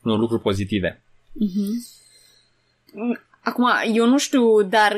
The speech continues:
Speaker 2: în mintea mea chiar așa este. Acum, nu știu cum
Speaker 1: Da,
Speaker 2: înțelegi
Speaker 1: numai
Speaker 2: tu.
Speaker 1: că noi nu i-am zice karma instantanee, i-am zice instant manifestation workshop.
Speaker 2: <laughs> Ok.
Speaker 1: Da,
Speaker 2: Mhm.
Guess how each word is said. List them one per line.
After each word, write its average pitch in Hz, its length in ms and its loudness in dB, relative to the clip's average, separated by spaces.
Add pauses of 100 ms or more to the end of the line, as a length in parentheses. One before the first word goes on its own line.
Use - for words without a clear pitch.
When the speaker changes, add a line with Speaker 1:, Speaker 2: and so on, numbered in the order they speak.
Speaker 2:
în 214 80 -4
mintea 240 280 2
mea 240 180 2
chiar 262 160 0
așa 220 240 0
este. 202 520 -4 (1080)
Acum, 214 260 -2 (400)
nu 220 140 -2
știu 190 420 -6
cum 185 280 -6
Speaker 1:
Da, 156 140 0
Speaker 2:
înțelegi 123 360 -2
Speaker 1:
numai 135 240 2
Speaker 2:
tu. 120 40 -6
Speaker 1:
că 131 140 0
noi 127 200 2
nu 135 120 2
i-am 139 140 2
zice 117 340 -2
karma 117 340 -2
instantanee, 113 520 0
i-am 127 140 2
zice 127 520 0 (120)
instant 123 320 -2
manifestation 113 520 -2
workshop. 101 380 -2
Speaker 2:
<laughs> 370 1700 0
Ok. - 80 -6 (680)
Speaker 1:
Da, 214 160 0
Speaker 2:
Mhm. 101 140 -2